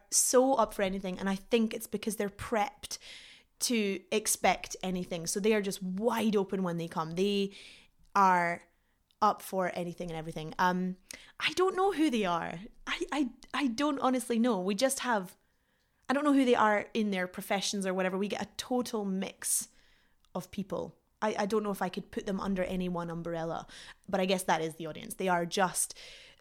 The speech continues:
the most mismatched group of people, but already I can see, like, a bit of a community forming with them. They started to know each other as regulars at Gin and Tonic.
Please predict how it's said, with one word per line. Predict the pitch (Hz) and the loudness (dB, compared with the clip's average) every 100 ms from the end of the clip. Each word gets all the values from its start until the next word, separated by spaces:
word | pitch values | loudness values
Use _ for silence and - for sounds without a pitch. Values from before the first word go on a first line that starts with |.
| - | -8
the | 208 202 | 0 2
most | 190 185 | 2 2
mismatched | 214 233 240 - - - 220 196 - - - - 220 | 4 4 4 2 0 0 2 2 0 -2 -4 -4 -2
group | 214 202 | -2 -2
of | 185 | -6
people, | 208 190 190 180 175 180 185 | -6 -4 -2 0 2 0 -2
but | 190 - _ - | -4 -6 _ 4
already | 226 233 226 208 | 8 8 8 4
I | |
can | 196 | 2
see, | 185 208 | -2 -2
like, | 185 - | -2 -4
a | 190 | -6
bit | 185 | -4
of | 185 | -4
a | 180 | -4
community | - 190 190 196 185 | -4 -2 0 -2 -4
forming | - 180 165 165 | -6 -6 -6 -8
with | 165 | -10
them. | 170 170 | -10 -8
They | 185 | -8
started | - 180 180 | -4 -4 -4
to | - | -4
know | 190 185 | -2 -2
each | 180 | -4
other | 185 170 | -4 -4
as | 170 165 | -4 -2
regulars | 185 180 185 165 170 | -2 0 -2 -4 -6
at | 185 | -8
Gin | 170 | -8
and | 170 | -8
Tonic. | 175 170 165 - | -6 -6 -6 -10